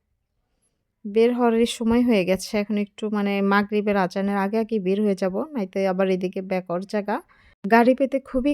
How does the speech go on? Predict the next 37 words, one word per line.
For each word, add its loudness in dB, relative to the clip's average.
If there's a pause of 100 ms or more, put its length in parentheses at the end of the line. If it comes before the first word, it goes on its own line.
কষ্ট 0
হয়ে 4
যাবে। 2 (600)
এর -2
জন্য 2
আমি 6 (220)
আগে 0
আগে 2
বের 4
হয়ে 4
যাচ্ছি। -2 (1040)
আর -12
এখানে -4
কিন্তু 2 (140)
বেলুনের 4
মেলা 6
শুরু -4
হয়ে 4
গেছে, -4
মানে -6
প্রচুর -6 (120)
বেলুন। 0
তো -10
আমার -2
বাচ্চা, -2 (360)
তো 2
আমরা 8
কিন্তু -2
এই 6
বেলুনের 8
ভিতর 6
আটকা 2
পড়ে 4
গেছি, 0
মানে 6
মানুষের 6
জন্য 4